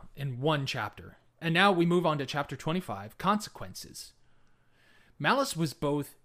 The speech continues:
infuriated and terrified as she lost contact with Zack Nafane. And that's when Briza took out her hou-, um, took over House Do'Urden.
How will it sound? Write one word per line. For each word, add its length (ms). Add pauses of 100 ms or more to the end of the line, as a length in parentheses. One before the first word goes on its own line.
infuriated 1080 (480)
and 200
terrified 840 (300)
as 100
she 180
lost 360
contact 640 (100)
with 160
Zack 260
Nafane. 360 (920)
And 80
that's 180
when 200
Briza 460
took 280
out 240
her 140
hou-, 340
um, 420
took 220
over 280
House 240
Do'Urden. 480